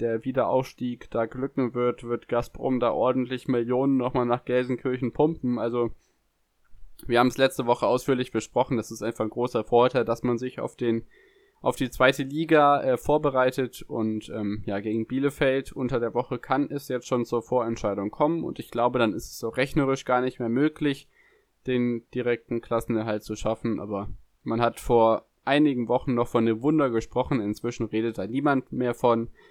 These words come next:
Ähm, wir werden es aber natürlich bis zum Ende und wahrscheinlich dann auch nächste Saison, weil wir haben ja Benny am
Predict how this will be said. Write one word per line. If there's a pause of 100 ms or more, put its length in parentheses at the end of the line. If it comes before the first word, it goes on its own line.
(360)
Ähm, (680)
wir
werden
es
aber
natürlich
bis
zum
Ende
und
wahrscheinlich
dann
auch
nächste
Saison, (100)
weil (280)
wir
haben
ja
Benny
am